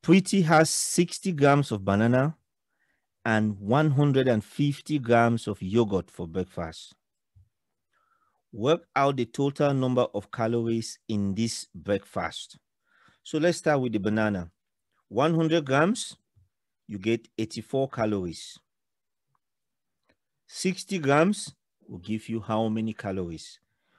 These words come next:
We can use cross multiply. A hundred times X is equals to eighty-four times sixty.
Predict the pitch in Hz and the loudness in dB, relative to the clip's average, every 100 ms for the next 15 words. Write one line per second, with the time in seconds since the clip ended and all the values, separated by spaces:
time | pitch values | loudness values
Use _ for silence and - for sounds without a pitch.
0 | _ - 92 104 104 120 127 - - 117 | _ -14 -6 -2 0 0 -2 -4 0 2
1 | - 104 95 - - 104 92 82 _ _ | 0 -2 -4 -6 -6 -4 -4 -8 _ _
2 | _ _ _ _ _ _ _ _ - 85 | _ _ _ _ _ _ _ _ -16 0
3 | 127 143 143 143 123 107 107 - 120 165 | 2 4 4 4 4 2 2 2 2 2
4 | - - - _ _ _ _ _ _ _ | -4 -10 -14 _ _ _ _ _ _ _
5 | _ _ _ _ _ _ _ _ _ _ | _ _ _ _ _ _ _ _ _ _
6 | 110 - 120 - 120 120 - - 104 - | -12 -8 -8 -2 0 0 -2 -8 -8 -8
7 | 101 - 123 123 110 101 101 - 135 - | -10 -4 -4 -4 -6 -6 -6 -8 -10 -10
8 | - | -14